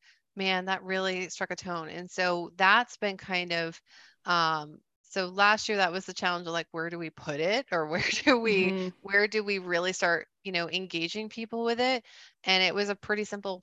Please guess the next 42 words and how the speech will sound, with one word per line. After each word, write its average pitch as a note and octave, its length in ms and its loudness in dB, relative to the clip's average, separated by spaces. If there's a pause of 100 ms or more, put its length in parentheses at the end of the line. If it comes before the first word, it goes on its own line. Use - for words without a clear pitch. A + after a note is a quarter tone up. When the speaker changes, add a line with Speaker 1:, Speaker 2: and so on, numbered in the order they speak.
Speaker 1:
"Well, F#3 220 -10
we G#3+ 80 -10
just, - 300 -12 (600)
social G3+ 320 -6
media." A3+ 420 -2
So F#3+ 140 -8
we're F#3+ 80 -6
gonna A3+ 160 -2
try A3 200 4
some G3+ 180 -10
new F#3 140 -6
things F3+ 260 -4
this F3 200 -8
year F3 120 -4
to - 140 -10
even E3+ 360 -8
engage D#3+ 460 -10
more, D#3+ 340 -6 (440)
um, E3 360 2
which F3 160 -14
I'm E3+ 140 -14
really E3+ 280 -2
excited D3 360 -6
about, C#3 200 -8
'cause E3+ 140 -18
I E3+ 120 -2
think E3 280 -8
that, D#3 220 -6 (160)
I F3+ 80 -4
think F#3+ 200 -6
the F3+ 100 -2
conversation F3 920 -4
piece G#3 420 -4 (440)
is, F#3+ 240 -2 (320)
is G3 320 4
another F3+ 720 0
place A3+ 440 -2
where D#3 240 -4
podcasts D#3+ 600 -8
get D#3 120 -12
to E3 80 -12
go. F3+ 400 -4